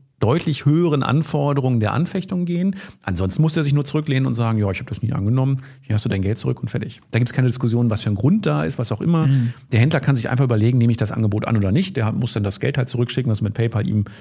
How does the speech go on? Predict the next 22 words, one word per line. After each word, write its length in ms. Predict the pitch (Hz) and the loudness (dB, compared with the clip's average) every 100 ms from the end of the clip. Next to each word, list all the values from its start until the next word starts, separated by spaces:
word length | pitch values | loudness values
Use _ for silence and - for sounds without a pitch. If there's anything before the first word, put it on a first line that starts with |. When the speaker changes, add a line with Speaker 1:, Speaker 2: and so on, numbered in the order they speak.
| - | -6
Speaker 1:
hingedrückt 560 | - 196 180 151 175 - | 0 2 2 -2 -4 -4
hast 160 | 175 - | -4 -4
sozusagen. 560 | 180 - 165 160 175 - - - - | -6 -2 -2 0 -2 -6 -10 -20 -12
Aber, 500 | - 131 127 123 123 | -2 2 4 2 0
ähm, 600 | 123 117 113 110 110 - - - - - | 0 2 2 2 0 -2 -8 -16 -14 -4
da 320 | 82 104 147 | 0 0 0
ist 240 | - - | -2 -2
der 80 | 110 | 2
Händler 400 | 113 127 117 107 | 2 2 0 0
fein 260 | - 98 98 | -2 -2 -2
raus. 460 | - 113 185 - - - - | -2 0 -2 -4 -10 -20 -6
So 160 | 104 | -2
werden 180 | 113 110 | 0 2
Händler 320 | 101 117 101 | 4 4 2
auch 140 | 95 110 | 0 -2
heutzutage 340 | - 98 92 | -2 0 0
beraten. 480 | 107 87 98 151 139 | 0 -2 -4 -4 -4
Also 120 | 117 | -4
ich 140 | 98 - - | -4 -6 -6
berate 320 | - 104 110 | -2 0 0
auch 100 | 120 | 0
Online-Shops, 580 | - 123 123 131 - | 0 2 2 0 -2